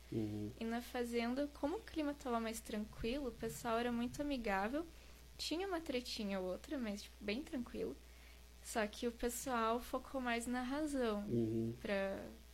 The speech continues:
Speaker 2: pra fazer o, o jogo. E aí, questão de estratégia, a Fazenda eu achei que foi mais.
Speaker 1: Tinha gente que era meio, ficava chateado com você na Fazenda. Toda semana você ia gravar e não ia.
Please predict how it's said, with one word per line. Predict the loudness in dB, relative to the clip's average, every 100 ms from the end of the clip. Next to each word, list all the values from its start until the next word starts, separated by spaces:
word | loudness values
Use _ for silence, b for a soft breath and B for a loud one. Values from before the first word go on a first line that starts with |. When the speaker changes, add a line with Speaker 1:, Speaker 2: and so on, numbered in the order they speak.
| -16 -16 -16 -18 -18 -18 -18 -16 -16 -4
Speaker 2:
pra | -2
fazer | 0 -2 2 4
o, | 4 2 0
o | 0
jogo. | 2 2 2 0
E | -6 -4
aí, | -4 -4 -4 -4 -4 -8 -14 -12
questão | -6 -6 -2 0
de |
estratégia, | -2 -2 -2 -2 0 2 2 2 0
a | -2
Fazenda | -4 -2 0 0
eu | 0
achei | -4 -6
que | -8
foi | -6 -2
mais. | -2 -4 -8 -16 -14 B B B B -4
Speaker 1:
Tinha | 2 4
gente | 4 2 4
que | 6
era | 8
meio, | 10 12 12 10 8 4 0 -8 -14 -16 -16 -16 -18 -16
ficava | -4 0 0 0
chateado | 0 0 0 0 -2 -4 -6
com |
você | -4 -2
na | -4
Fazenda. | -4 -4 -4 -6 -10 B B B B
Toda | 4 6
semana | 6 8 8
você | 8 8
ia |
gravar | 10 10 10 10
e | 10
não | 10 10
ia. | 8